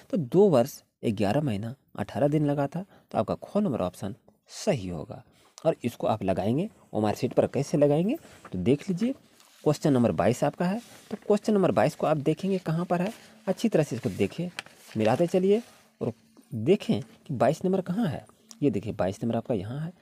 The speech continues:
और ऑप्शन आपका आंसर कौन सा है, दो नंबर, तो दो नंबर में इसको कलर कर देना। बच्चों ध्यान रहे, इसी तरह बनाइएगा, ये ना कि यहाँ रंगा दिए, फिर यहाँ रंगा देंगे, फिर यहाँ रंगा देंगे,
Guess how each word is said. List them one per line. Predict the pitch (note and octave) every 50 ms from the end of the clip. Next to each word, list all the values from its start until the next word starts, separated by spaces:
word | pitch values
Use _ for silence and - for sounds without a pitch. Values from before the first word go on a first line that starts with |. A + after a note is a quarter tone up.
| - - - - -
और | D#3 - - -
ऑप्शन | B2 B2 C3 - G#3+ G#3
आपका | F#3+ F#3+ - F#3+
आंसर | F3+ F3 - G3 F#3+
कौन | - F#3+ F3+
सा | - F#3+
है, | F#3 G3 B3 - - - _ _ -
दो | G2 F#2 A#2 C3+
नंबर, | D#3+ F#3 G3+ A3 - - - _ _ _ _ -
तो | F#3 F#3+
दो | C#3+ A2+ B2 B2 B2
नंबर | A2 G#2+ G#2 G#2
में | A#2 A2
इसको | G2 - - G#3 A3+ - _ _ _
कलर | - F2+ E2 D#2+ E2
कर | - E2 -
देना। | - - - E2 - _ _ _ _ _ -
बच्चों | C3+ - - G3 D#3
ध्यान | A2 G#2+ A#2+ C#3+ E3
रहे, | E3+ G3 G#3+ A3 - _ _ _ _ -
इसी | C#3+ - - G#3
तरह | - G#3 F#3+
बनाइएगा, | F3+ F#3 F#3 F#3+ G3+ G#3 G#3 G#3+ A3 A3 - _ _ - - -
ये | C#3+ F3+ G3
ना | G3
कि | F3+ - F3+
यहाँ | C3 B2+ B2+ B2+ C3+ - D3 E3+
रंगा | F3+ E3 F3 F3+ F3+ F3+
दिए, | G3+ G#3 G3 - - - _ _
फिर | - E3+ D3
यहाँ | B2 A2 A2+ B2+ D3+
रंगा | E3 E3+ F3 F3
देंगे, | E3+ F#3 F#3+ G3+ G#3 - - _ _ -
फिर | - D#3+
यहाँ | C#3+ B2 A#2 A#2+ A#2
रंगा | A#2 A2 G#2+ G#2 G2+
देंगे, | G2+ G2+ G2 G2